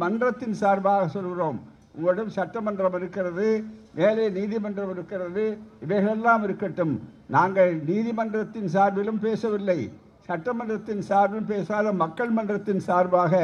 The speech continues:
நீதிமன்றத்தின் சார்பாக பேசுகிறோம். அந்த வகையிலே தான் இந்த,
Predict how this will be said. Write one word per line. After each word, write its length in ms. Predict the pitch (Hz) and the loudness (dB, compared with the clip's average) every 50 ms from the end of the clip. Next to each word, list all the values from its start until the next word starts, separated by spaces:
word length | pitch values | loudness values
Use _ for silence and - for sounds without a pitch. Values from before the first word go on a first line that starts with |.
| 147 123 - - - - _ - | 2 0 -2 -6 -14 -20 _ -6
நீதிமன்றத்தின் 960 | 165 226 269 277 269 277 254 226 220 214 214 208 214 208 214 202 214 202 190 - - | 0 0 2 2 2 0 0 2 0 2 2 2 0 0 0 -2 -2 0 0 2 4
சார்பாக 480 | 190 196 202 196 196 196 196 196 160 185 185 175 165 143 123 - - - - _ | 4 4 4 4 4 4 4 4 2 2 2 0 0 -2 -6 -10 -16 -20 -12 _
பேசுகிறோம். 800 | - 208 247 233 - 214 220 208 196 190 196 202 226 240 240 220 214 - - - - - _ | 0 0 2 2 2 0 -2 -2 0 2 2 2 2 0 -2 -6 -8 -12 -16 -20 -20 -10 _
அந்த 200 | - 175 190 196 190 | -6 -4 -2 0 0
வகையிலே 420 | 190 202 214 226 240 233 233 220 220 | 2 2 2 0 -2 -2 -2 -2 -2
தான் 280 | 202 202 208 233 233 208 143 117 - - - _ _ _ - | 0 0 0 0 -2 -4 -6 -10 -14 -18 -20 _ _ _ -4
இந்த, 220 | 170 190 190 214 | -4 -4 0 2